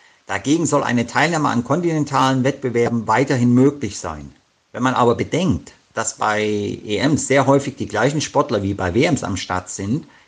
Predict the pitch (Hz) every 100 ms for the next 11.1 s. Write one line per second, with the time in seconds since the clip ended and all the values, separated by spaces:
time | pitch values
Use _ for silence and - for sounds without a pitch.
0 | - - 110 110 131 131 - 120 113 113
1 | 110 101 113 98 110 127 - 90 85 76
2 | - _ _ _ _ - 113 104 143 -
3 | 135 127 131 127 117 120 - 120 120 117
4 | - 107 107 107 101 165 160 - 98 95
5 | - 120 110 117 117 110 110 107 110 104
6 | 90 - - 117 107 113 113 107 - 110
7 | 110 113 107 98 104 127 131 110 101 92
8 | 160 175 - 92 95 92 87 101 151 147
9 | - _ _ - 127 - - 113 113 104
10 | 120 123 107 107 113 131 151 - - -
11 | -